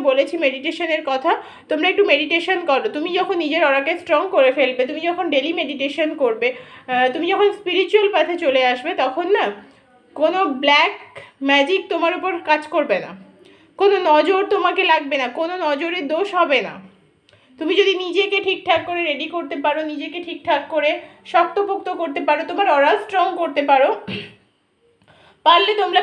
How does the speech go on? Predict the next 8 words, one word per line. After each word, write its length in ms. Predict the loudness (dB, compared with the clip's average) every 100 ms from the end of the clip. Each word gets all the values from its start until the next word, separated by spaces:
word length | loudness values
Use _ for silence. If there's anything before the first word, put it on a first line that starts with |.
| 2
পিঙ্ক 160 | 0 0
সল্ট 220 | 2 2 4
দিয়ে 120 | 2 4
স্নান 200 | 2 2 2
করো, 220 | 4 2 -2 -16 _ _ _
বৃহস্পতিবার 840 | -8 -2 0 0 -2 -2 0 2 2 4
বাদে 260 | 4 4 0 -2 -12 -20 -4
পিঙ্ক 200 | 0 0